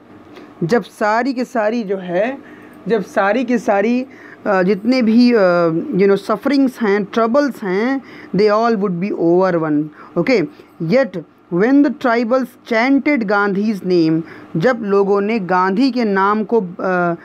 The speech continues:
chant करना शुरू किया, जब लोगों ने Gandhi के नाम को जपना शुरू किया, and raised slogan demanding, और उन्होंने एक slogan जो है demand करना शुरू किया, slogans जो है बोलना शुरू किया, स्वतंत्र भारत,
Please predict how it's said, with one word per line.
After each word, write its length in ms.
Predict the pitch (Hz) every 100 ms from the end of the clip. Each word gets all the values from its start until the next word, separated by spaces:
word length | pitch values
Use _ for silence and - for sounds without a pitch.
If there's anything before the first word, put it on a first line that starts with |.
| - -
chant 320 | - 226 262
करना 320 | 233 214 185 190
शुरू 240 | 185 170
किया, 320 | 170 165 175
जब 180 | 196 196
लोगों 340 | 180 190 196
ने 140 | 208 196
Gandhi 400 | 170 170 190 254
के 100 | 220
नाम 260 | 190 185
को 120 | 185 180
जपना 320 | 170 180 180
शुरू 240 | 180 165
किया, 260 | 165 156 190
and 260 | 220 214 175
raised 520 | 185 277 285 - -
slogan 400 | 214 202 208 196
demanding, 500 | 185 180 175 165 160 - - - - -
और 180 | 180 180
उन्होंने 520 | 170 262 247 190 262 294 - - -
एक 160 | 220 180
slogan 720 | - - 202 240 277 311 285
जो 100 | 220
है 220 | 190 190
demand 420 | 185 185 185 196
करना 280 | 196 180 180
शुरू 220 | 180 165
किया, 280 | 160 156 175
slogans 600 | 185 185 185 190 202 196 180
जो 120 | 175
है 240 | 170 165 165 - -
बोलना 360 | 175 196 196
शुरू 240 | 190 180 180
किया, 380 | 170 175 196 220 - - - -
स्वतंत्र 500 | 233 220 240 226 208
भारत, 480 | 165 165 175 165